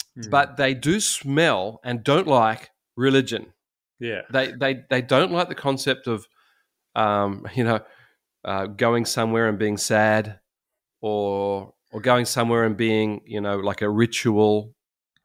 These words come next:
Speaker 2: um, and especially over a long time. And, um, so th-, it's almost like I say they have a sniffer. The non-Christians have a sniffer for religion and say, "No,
Speaker 1: Mm.
Speaker 2: thanks." So
Speaker 1: Yeah.
Speaker 2: again,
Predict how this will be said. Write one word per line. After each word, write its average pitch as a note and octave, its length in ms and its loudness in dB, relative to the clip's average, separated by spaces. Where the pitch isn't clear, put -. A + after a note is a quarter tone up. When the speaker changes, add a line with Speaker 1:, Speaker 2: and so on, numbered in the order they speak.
Speaker 2:
um, F#2+ 500 -4
and A2+ 100 -6
especially D3 380 -2
over A2+ 160 2
a G#2+ 100 2
long A2+ 360 2
time. G#2+ 420 0
And, A2 400 -2
um, A2 380 2
so B2 320 2
th-, D3 300 -14
it's - 140 -4
almost A3+ 200 4
like D#3+ 120 -2
I C3+ 40 -4
say C3 120 0
they B2 80 2
have B2 160 0
a A#2 40 -4
sniffer. - 400 -2
The A2 120 -2
non-Christians B2+ 560 -2
have A2 100 -6
a G2+ 60 -4
sniffer A#2+ 380 -4
for A2 160 -6
religion G#2+ 380 0
and F#2+ 140 -8
say, G2+ 120 -4
"No, G#2 180 -2
Speaker 1:
Mm. - 40 -16
Speaker 2:
thanks." G2 320 -6
So D#3+ 180 2
Speaker 1:
Yeah. C#3+ 60 2
Speaker 2:
again, G3+ 420 0